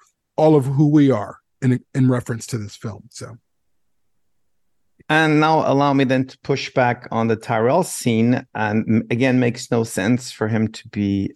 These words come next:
Speaker 2: uh, a replicant, because Tyrell surely would know, unless we go into your theory, Jamie, which is this is all a setup. This is all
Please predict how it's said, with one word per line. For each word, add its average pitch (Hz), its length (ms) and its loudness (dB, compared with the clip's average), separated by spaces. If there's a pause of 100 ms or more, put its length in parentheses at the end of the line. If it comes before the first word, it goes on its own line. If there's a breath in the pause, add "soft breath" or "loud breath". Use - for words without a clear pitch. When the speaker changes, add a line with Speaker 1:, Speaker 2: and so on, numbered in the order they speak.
(100)
Speaker 2:
uh, 95 380 -4 (840)
a 110 80 -6
replicant, 117 640 -4 (420 loud breath)
because 135 420 -2
Tyrell 147 540 2
surely 127 540 -2
would 107 240 -2
know, 87 340 -2 (240 loud breath)
unless 147 720 0
we 120 200 -2
go 123 180 2
into 120 320 0
your 120 640 2 (420)
theory, 123 320 0
Jamie, 98 380 -2
which 98 320 -4
is 104 360 -2
this 113 280 -6
is 110 140 -4
all 104 280 0
a - 60 -8
setup. - 460 -4 (120)
This 98 200 -10
is 98 100 -6
all 98 380 -2